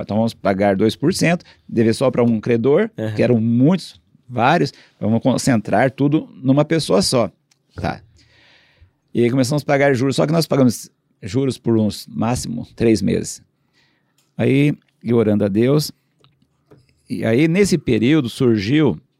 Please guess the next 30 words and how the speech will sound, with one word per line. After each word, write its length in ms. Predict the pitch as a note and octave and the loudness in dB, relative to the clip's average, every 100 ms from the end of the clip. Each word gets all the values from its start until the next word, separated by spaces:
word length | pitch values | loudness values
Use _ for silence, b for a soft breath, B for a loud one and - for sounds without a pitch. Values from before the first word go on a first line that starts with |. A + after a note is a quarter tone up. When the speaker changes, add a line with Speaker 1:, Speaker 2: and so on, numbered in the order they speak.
| _ _ - | _ _ -10
Speaker 1:
o 60 | G2+ | -4
terreno 260 | A2+ A#2+ | 0 0
pra 120 | B2 | 0
comprar 420 | A#2+ A2 A2 B2 A#2 | -2 -2 0 0 2
lá 240 | A#2 C3+ | 2 0
no 160 | C#3 C3+ | 0 -4
Sérgio 340 | - C3+ C3+ | 0 0 2
Antônio, 300 | B2+ A#2+ A#2+ | 0 0 -2
que 80 | A2 | 0
terreno 220 | B2+ B2 | 0 0
fica 200 | - B2+ | 0 -2
no 60 | A#2 | 0
fundo 200 | C3 B2 | 0 0
da 60 | |
igreja. 440 | C#3 A2+ F#2+ E2 - | 0 2 0 -2 -12
Speaker 2:
Hum. 240 | A2+ A#2+ A#2+ B B B | -14 -12 -14 B B B
Speaker 1:
Que 80 | B2 | 0
eles 160 | A#2+ | 0
já 120 | G#2 C#3 | 0 -2
tinham, 220 | - A2+ | -2 -2
assim, 260 | - G#2+ G2 | 0 0 0
um 100 | G2 | -2
sonho 340 | - G#2+ A2 | -6 -4 -4
antigo 320 | G2+ - B2+ | -4 -2 -2
do, 120 | C3+ A#2 | -2 -4
do 260 | - - | -8 -6
terreno 260 | - G2+ A#2 | 0 2 2
ao 60 | |
lado 160 | A2+ A2 | 2 0
direito, 480 | A#2+ A#2+ G#2 F#2 | 0 2 0 -2